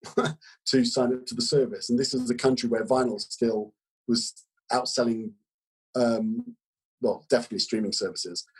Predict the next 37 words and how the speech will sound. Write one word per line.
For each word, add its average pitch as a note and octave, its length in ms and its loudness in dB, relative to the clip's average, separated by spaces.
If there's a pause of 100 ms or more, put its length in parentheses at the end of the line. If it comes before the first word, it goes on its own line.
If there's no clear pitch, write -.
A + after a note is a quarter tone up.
(120)
And A#2 80 4
there B2 80 6
were A2 120 4
a - 20 4
million B2 320 4
streaming A2+ 400 0
services. - 500 -6
And A#2+ 80 2
what C#3 120 2
was A#2+ 120 0
interesting A#2+ 440 2
to A#2+ 140 2
us A#2 180 0
was G#2 340 -2 (340)
vinyl D3 280 4
was B2 100 -2
outselling, A2+ 800 -2 (520)
uh, G#2+ 400 -2 (800)
well, A#2 180 0
still C3 380 2
a A#2 60 -2
major A2 300 -2 (120)
player. F#2+ 360 -4 (520)
Uh, A2+ 360 0 (280)
and B2+ 240 0
everyone, C3 520 2
all C#3+ 80 0
the B2 80 0
streaming C3+ 320 0
services, A2 720 -4 (500)
a B2 60 4
lot A#2+ 260 0
of B2 80 -10
them C3+ 120 4
are A2+ 60 0
very A#2 240 2
Japanese. B2 720 -4